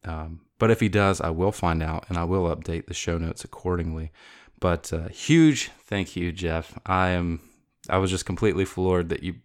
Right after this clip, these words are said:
that you popped up and, and became a patron. So that's extremely, extremely cool, guys. Um,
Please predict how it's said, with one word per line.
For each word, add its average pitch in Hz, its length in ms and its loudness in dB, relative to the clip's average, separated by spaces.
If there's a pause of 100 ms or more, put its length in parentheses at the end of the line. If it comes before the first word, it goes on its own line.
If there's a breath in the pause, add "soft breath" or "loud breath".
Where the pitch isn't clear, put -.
(480 loud breath)
that 85 100 -6
you 87 140 -2
popped 87 320 2
up 90 180 2
and, 82 240 -2
and 87 220 -4
became 85 320 -6
a 82 80 -6
patron. 82 400 -6
So 80 320 -6 (400 loud breath)
that's 98 240 0
extremely, 98 840 0
extremely 95 420 0
cool, 87 320 0
guys. 87 440 0
Um, 80 440 -6